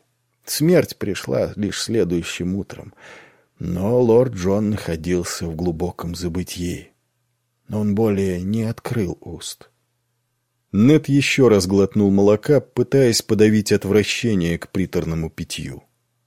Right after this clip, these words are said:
«А вы не находили в смерти лорда Аарона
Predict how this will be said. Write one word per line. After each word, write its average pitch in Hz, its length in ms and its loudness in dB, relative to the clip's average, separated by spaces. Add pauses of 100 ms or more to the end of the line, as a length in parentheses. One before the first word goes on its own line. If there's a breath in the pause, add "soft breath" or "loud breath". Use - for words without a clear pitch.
(720)
«А 101 180 2
вы 135 360 2
не 131 260 2
находили 151 560 2
в 120 60 -2
смерти 127 400 2
лорда 113 420 4
Аарона 127 440 2